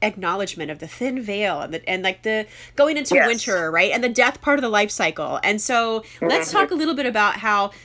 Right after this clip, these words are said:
Speaker 1: somehow all these amazing things you've done artistically have also connected you into that deeper form of intuition and what you've moved into with these beautiful card readings that you also do with
Speaker 2: Yeah.
Speaker 1: Chromatic Endeavors.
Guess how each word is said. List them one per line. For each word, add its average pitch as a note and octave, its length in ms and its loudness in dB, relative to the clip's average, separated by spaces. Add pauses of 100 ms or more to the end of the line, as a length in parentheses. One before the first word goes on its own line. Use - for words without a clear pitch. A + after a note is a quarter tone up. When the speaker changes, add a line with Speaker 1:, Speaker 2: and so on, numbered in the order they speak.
Speaker 1:
somehow D4 760 0
all A3 160 2
these C#4+ 160 0
amazing A#3 420 -2
things A#3 180 -4
you've A3 120 -4
done G3 160 0
artistically F#3+ 600 -4
have F#3 140 -6
also A#3 360 -2
connected G#3+ 500 -2
you F3+ 120 -4
into E3+ 280 -6
that F#3 320 0
deeper F#3+ 240 -6
form E3+ 160 -6
of D#3+ 80 -8
intuition D#3+ 720 -4
and D#3+ 120 -6
what E3+ 140 -4
you've F3 180 -6
moved F#3+ 360 -4
into E3 640 -4 (240)
with G#3 160 0
these G#3+ 120 -2
beautiful G#3+ 360 -4
card G#3+ 640 -2
readings D#3 320 -4
that D3 140 -2
you F3 160 -4
also G#3 360 0
do E3 140 -4
with D3+ 160 -2
Speaker 2:
Yeah. D3+ 60 6
Speaker 1:
Chromatic E3 360 -2
Endeavors. E3+ 680 -4